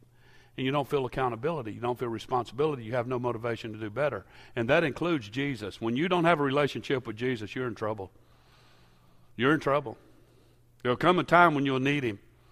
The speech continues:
And the Bible teaches that. You know, it's,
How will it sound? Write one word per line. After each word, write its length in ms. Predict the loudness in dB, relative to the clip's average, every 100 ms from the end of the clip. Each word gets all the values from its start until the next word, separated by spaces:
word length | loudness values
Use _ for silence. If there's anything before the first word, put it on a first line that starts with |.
| -20 -20 -16 -6
And 100 | -2
the 60 |
Bible 300 | 4 4 4
teaches 460 | -2 -4 -4 -8 -8
that. 260 | -6 -6 -8 -20 -20 -20 -20 -20 -20 _ -20 -20 -20 -20 -20 -20 -20 -20 -20 -20 -20 -20 _ _ _ _ -20 -20 _ -20 _ _ _ _ _ _ _ _ -20 -20 -20 _ -20 -20 -20 -20 -20 -20 -20 -20 -20 -10
You 100 | 0
know, 120 | 0
it's, 260 | 0 -6